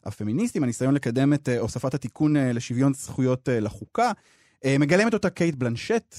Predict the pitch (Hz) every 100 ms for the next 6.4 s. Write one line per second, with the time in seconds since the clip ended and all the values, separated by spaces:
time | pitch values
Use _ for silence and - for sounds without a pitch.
0 | - 135 131 131 143 160 185 143 156 151
1 | 135 127 123 - 135 143 170 156 127 120
2 | 120 117 143 196 - 143 - 156 127 123
3 | 113 117 135 - 156 139 151 180 202 175
4 | 143 120 - 165 233 147 131 117 104 104
5 | 110 120 - 208 240 170 113 107 101 -
6 | 104 107 208 214